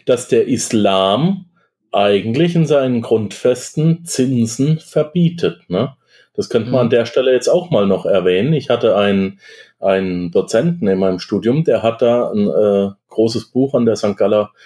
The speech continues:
Speaker 1: Universität geschrieben. Ich weiß den Namen jetzt nicht mehr, aber der Islam als solches verbietet, Zinsen zu nehmen, weil eigentlich, und das seit Jahrhunderten, Jahrtausenden,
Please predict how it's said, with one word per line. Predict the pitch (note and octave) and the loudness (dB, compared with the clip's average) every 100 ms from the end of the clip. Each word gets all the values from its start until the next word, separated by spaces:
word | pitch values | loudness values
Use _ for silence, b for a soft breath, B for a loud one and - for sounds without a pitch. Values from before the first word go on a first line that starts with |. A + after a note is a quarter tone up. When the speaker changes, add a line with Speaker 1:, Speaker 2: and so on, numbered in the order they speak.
| B _ | B _
Speaker 1:
Universität | A2+ G2+ G2 F#2+ G#2+ - C3+ E3 - | -2 2 2 0 -4 0 0 0 -4
geschrieben. | G2+ - G#2 A2 | -4 0 -2 0
Ich | C#3+ - - _ | -2 -4 -14 _
weiß | G#2+ B2 - | -2 -2 0
den | G#2 | 0
Namen | A2+ C#3 A2 | 2 2 0
jetzt | F2+ - | -2 -4
nicht | F#2 A2 | -6 -2
mehr, | C#3+ B B B - | -2 B B B -2
aber | G2 C#3 D#3+ b b _ - | 0 2 0 b b _ -2
der | A2 | 0
Islam | A2+ - G2+ G2+ C3 F3+ E3+ _ | 0 0 0 2 2 0 -4 _
als | A2+ G#2+ - | -2 -2 2
solches | G2+ A2+ E3+ | 0 2 -2
verbietet, | E3+ C3+ - A#2 A#2 D#3+ E3 - _ _ _ _ | 0 -4 -2 -2 0 -2 -2 -12 _ _ _ _
Zinsen | - B2+ B2+ C#3+ | -2 0 0 -4
zu | C#3 C#3+ | -2 0
nehmen, | C#3+ D3+ F3 E3+ - _ _ | 2 2 2 -2 -10 _ _
weil | F#2+ G#2+ G2+ - - _ | -2 0 0 -6 -20 _
eigentlich, | G2+ G2+ A2+ A2 - - | 0 2 0 0 -2 -2
und | F#2+ | 0
das | A2+ A2+ | 0 2
seit | G2 F#2 - - _ _ _ _ | 2 0 -2 -18 _ _ _ _
Jahrhunderten, | F#2+ D#2 - E3+ E3+ F2+ - D#3+ G3+ - _ _ _ | -2 0 0 0 2 0 0 -6 -6 -12 _ _ _
Jahrtausenden, | F#2 F2+ - B2 D#3 - E2+ A2 E3 | -2 -2 0 0 0 -2 -6 -4 -4